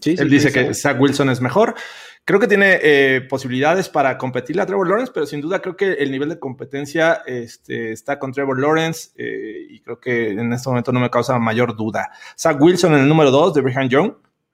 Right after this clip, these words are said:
Speaker 2: El tipo es muy bueno, tiene, este, buena lectura, tiene buen brazo, fuerza de brazo, y además esa anticipación que creo que muchos quarterbacks, eh, adolecen en la N F L. En número tres, me voy con Justin Fields, eh, Ohio State.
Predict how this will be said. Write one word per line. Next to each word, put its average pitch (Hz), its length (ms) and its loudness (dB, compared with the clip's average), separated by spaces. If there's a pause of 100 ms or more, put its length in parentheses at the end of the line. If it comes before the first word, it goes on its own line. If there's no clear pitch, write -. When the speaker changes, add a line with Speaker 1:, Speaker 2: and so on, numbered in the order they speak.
(720)
Speaker 2:
El 127 180 -6
tipo 131 480 0
es 120 180 -2
muy 113 140 -4
bueno, 131 380 -2
tiene, 131 580 -4
este, 104 480 -6
buena 120 300 -6
lectura, 135 580 -2
tiene 135 160 0
buen 110 240 -2
brazo, 107 460 -8
fuerza 110 320 -8
de 92 80 -10
brazo, 110 400 -8 (420)
y - 60 -10
además 120 340 0
esa 131 160 0
anticipación 123 560 -8
que 110 300 -4
creo 113 160 -8
que 113 260 0
muchos 113 380 -8
quarterbacks, 117 560 -4
eh, 110 200 -6
adolecen 113 600 -4
en 104 100 -12
la 107 80 -12
N 123 140 -8
F 135 180 -4
L. 165 220 0 (440)
En 156 140 2
número 208 240 4
tres, 220 560 0 (180)
me 147 160 -2
voy 170 180 2
con 185 200 -2
Justin 180 320 -2
Fields, - 540 0
eh, 123 320 -6 (260)
Ohio 135 300 -2
State. 170 560 -2